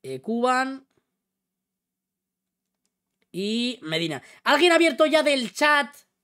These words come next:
¿Alguien del chat ha abierto ya su icono y os ha salido algo decente? Eh, claro, os, os ha dado tiempo. Mientras yo miraba todo, os daba tiempo a veros hecho el icono, ¿eh?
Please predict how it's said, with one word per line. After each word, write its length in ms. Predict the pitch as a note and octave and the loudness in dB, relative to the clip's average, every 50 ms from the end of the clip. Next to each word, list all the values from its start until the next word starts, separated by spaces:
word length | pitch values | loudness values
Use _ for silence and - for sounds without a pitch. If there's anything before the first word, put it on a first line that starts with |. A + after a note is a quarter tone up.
| _ _ _ _ _ _ _ | _ _ _ _ _ _ _
¿Alguien 320 | - B3 B3+ C#4 D#4 D4+ | -8 -6 -4 -2 -2 0
del 180 | D4 D4+ C#4+ A3+ | 0 0 0 0
chat 160 | - D4+ B3 | -2 -2 0
ha 40 | D4 | 0
abierto 220 | C4+ C#4+ C4+ A#3 | 0 -2 -2 -2
ya 120 | C#4 B3+ C4 | -4 -4 -4
su 140 | - - C4 | -4 -6 -6
icono 240 | G#3+ - C#4 C4+ | -4 -4 -4 -2
y 60 | C4+ B3+ | -2 -4
os 60 | A3 | -6
ha 60 | A3+ | -4
salido 200 | B3 B3+ B3 B3+ | -4 -4 -2 -2
algo 200 | B3 A#3+ A#3+ B3 | -2 0 0 -2
decente? 420 | A#3+ A3+ G3+ C4 C#4+ C#4+ E4+ F#4+ G#4 _ _ _ _ _ _ _ _ _ _ _ _ _ _ _ _ _ _ _ _ _ _ _ _ _ _ _ _ _ _ | -2 -2 -4 -6 -4 -4 -4 -6 -6 _ _ _ _ _ _ _ _ _ _ _ _ _ _ _ _ _ _ _ _ _ _ _ _ _ _ _ _ _ _
Eh, 80 | D#3 | -6
claro, 220 | D#3+ G#3+ A3 E3+ C#3 | -4 -2 -2 -2 -4
os, 140 | C3 - - | -6 -8 -12
os 120 | - C#3+ - | -12 -10 -8
ha 60 | F3+ | -6
dado 120 | F#3+ F3 | -6 -4
tiempo. 180 | E3 G#3 G#3 F3+ | -4 -4 -4 -4
Mientras 220 | D#3 D3+ D3 C#3+ | -8 -10 -10 -10
yo 60 | D3+ D#3+ | -10 -8
miraba 240 | F#3 G3 G3 G3 | -6 -6 -6 -6
todo, 160 | F#3+ G#3+ G#3+ A#3+ | -6 -6 -8 -6
os 60 | A3 | -6
daba 140 | A3+ G#3 F#3 | -6 -6 -6
tiempo 180 | F3 E3+ D#3+ | -8 -8 -8
a 40 | D3+ | -8
veros 180 | D#3 D3+ C#3+ C#3 | -8 -10 -12 -12
hecho 120 | - D#3 | -14 -14
el 60 | C#3+ | -12
icono, 240 | C#3+ E3+ G#3 F#3+ E3+ | -8 -8 -8 -8 -8
¿eh? 80 | F3 | -10